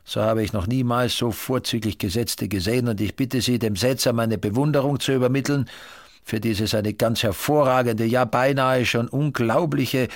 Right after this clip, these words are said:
übermenschliche Arbeit, denn ich kenne ja das Manuskript. Es ist eine Meisterleistung. Und ich bitte Sie, dem Setzer der Korrektur auf meine Rechnung, also durch Belastung meines Kontos, eine Flasche Champagner zukommen zu lassen.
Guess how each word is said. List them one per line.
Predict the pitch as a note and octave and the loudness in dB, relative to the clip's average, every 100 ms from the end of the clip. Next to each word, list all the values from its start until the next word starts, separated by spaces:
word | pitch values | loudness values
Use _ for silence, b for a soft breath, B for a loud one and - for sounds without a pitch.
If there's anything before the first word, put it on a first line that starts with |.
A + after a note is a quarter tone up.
| B | B
übermenschliche | D#3 E3 C#3 B2+ C3 - B2+ A#2 A#2+ | 0 2 2 2 0 0 -2 0 2
Arbeit, | A#2+ A2 G2 D#2+ - B B B - | 2 4 2 0 -6 B B B -4
denn | G2 | -2
ich | G2+ | -2
kenne | - C3 A#2 | 0 0 2
ja | A2+ | 0
das | A2 G2+ | 0 -2
Manuskript. | A2+ A2 G2 - F#2+ - - - _ b b b | -2 -2 -2 -2 -2 -4 -12 -14 _ b b b
Es | G2+ F#2 | -4 -2
ist | G#2 | 0
eine | A2 A2 | 0 0
Meisterleistung. | G#2+ F2+ - E2 D#2 - - - - _ _ b b b b | 0 0 -2 -4 -4 -6 -8 -12 -16 _ _ b b b b
Und | G#2 G#2+ | -6 -2
ich | A2 | 0
bitte | D#3+ D3+ D#3 | 0 2 2
Sie, | D3 | 2
dem | C#3+ C3 | 0 0
Setzer | A2 C#3+ D3 D#3+ D#3+ | 0 0 0 0 2
der | D3 C3 | 0 0
Korrektur | C#3 C3+ B2 - C#3+ D3 D#3+ C3 B B B | 0 0 -2 -2 0 2 2 0 B B B
auf | A#2+ A2+ | -4 0
meine | B2+ C3+ C#3+ B2 | 2 2 2 2
Rechnung, | C3+ C3 E3 | 2 0 0
also | C#3+ A#2+ B2+ | 2 2 0
durch | B2 - | -2 -2
Belastung | A#2 B2 C#3 - C3 | 2 4 2 2 0
meines | A#2+ A#2+ A#2 G#2+ | 0 0 0 -2
Kontos, | - C#3 C#3+ - E3+ D3+ - B B B | 0 0 0 2 2 2 -4 B B B
eine | - A#2+ A#2+ | -4 -2 0
Flasche | C3+ C3+ C3 | 0 0 0
Champagner | B2+ B2+ C3+ D#3 B2 G2+ | 0 -2 0 0 0 0
zukommen | A#2 - G#2 G2+ | -2 -2 -2 -2
zu | - | -2
lassen. | G2+ F#2+ E2+ | 0 0 0